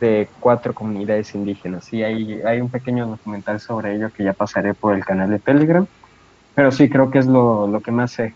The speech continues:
del Islam dentro de México. Y bueno, quería pasar a preguntarte, Leandro, yo desconocía que hubieses tenido ese contacto con el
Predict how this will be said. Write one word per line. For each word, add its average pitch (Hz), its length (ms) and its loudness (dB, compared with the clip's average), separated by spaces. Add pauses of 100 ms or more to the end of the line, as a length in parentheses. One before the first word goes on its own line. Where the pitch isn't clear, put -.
(100)
del 110 200 -2
Islam 110 320 -4
dentro 107 300 -4
de 98 80 -6
México. 95 400 -10 (460)
Y 131 40 6
bueno, 135 260 6
quería 135 380 6
pasar 135 260 0
a 135 40 -4
preguntarte, 131 540 0
Leandro, 135 460 0 (120)
yo 123 260 -2
desconocía 123 600 -4
que 139 120 -10
hubieses 117 320 -6
tenido 107 260 -6
ese 107 160 -14
contacto 104 480 -12
con 101 320 -8
el 87 320 -10